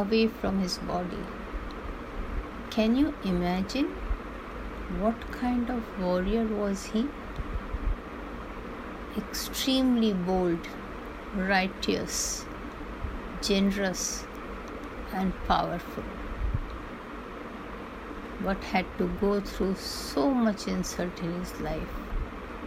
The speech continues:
He was always wronged, but he was bold and never negative. He was one of the best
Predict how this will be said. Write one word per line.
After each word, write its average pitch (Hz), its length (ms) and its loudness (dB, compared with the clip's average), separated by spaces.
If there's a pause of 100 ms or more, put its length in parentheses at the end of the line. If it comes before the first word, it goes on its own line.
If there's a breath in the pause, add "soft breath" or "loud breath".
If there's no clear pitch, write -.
(500)
He 254 100 2 (140)
was 202 260 0 (380)
always 254 580 2 (140)
wronged, 170 580 0 (3500)
but 226 80 6 (800)
he 185 180 2
was 175 180 4 (140)
bold 180 400 2
and 170 480 2
never 185 280 4 (120)
negative. 156 500 -2 (1700 loud breath)
He 226 100 8
was 208 300 4
one 190 220 4
of 185 240 0
the 175 100 2
best 190 560 4